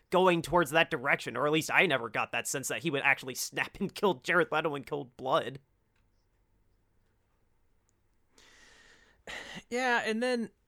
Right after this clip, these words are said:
Speaker 2: like, the end of the, the end, end of the movie, which I know that you,
Speaker 1: Yes.
Speaker 2: you've talked about that you really wanna discuss.
Speaker 1: Yeah, yeah.
Speaker 2: Um, where basically Rami Malek, in a scene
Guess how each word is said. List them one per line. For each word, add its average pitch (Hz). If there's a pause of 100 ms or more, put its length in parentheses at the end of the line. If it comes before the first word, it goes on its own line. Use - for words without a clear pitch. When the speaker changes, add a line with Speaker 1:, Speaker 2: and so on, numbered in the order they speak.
(180)
Speaker 2:
like, 190 (2500)
the 151
end 180
of 175
the, 147 (100)
the 143
end, 156
end 127
of 113
the 104
movie, 101
which 104
I 117
know 123
that 117
you, 117
Speaker 1:
Yes. 120
Speaker 2:
you've 120
talked 110
about 104
that 101
you 110
really 101
wanna 98
discuss. 92 (260)
Speaker 1:
Yeah, 143
yeah. 113
Speaker 2:
Um, 98 (200)
where 113 (300)
basically 151 (420)
Rami 143
Malek, 127 (680)
in 151
a 139
scene 190